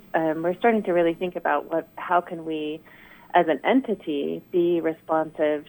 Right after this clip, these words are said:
to the needs of the community in terms of building resilience. So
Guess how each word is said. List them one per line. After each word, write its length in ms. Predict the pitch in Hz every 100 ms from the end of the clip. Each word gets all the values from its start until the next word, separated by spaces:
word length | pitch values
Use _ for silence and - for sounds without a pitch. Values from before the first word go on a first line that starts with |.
| - -
to 160 | 160
the 120 | 156
needs 280 | 151 147 143
of 140 | 220 -
the 80 |
community 680 | - 170 156 147 143 143 139 156
in 180 | 151
terms 320 | 147 160 151 147
of 160 | -
building 340 | 151 147 143 143
resilience. 720 | 139 147 143 143 139 139 - -
So 380 | 151 143 143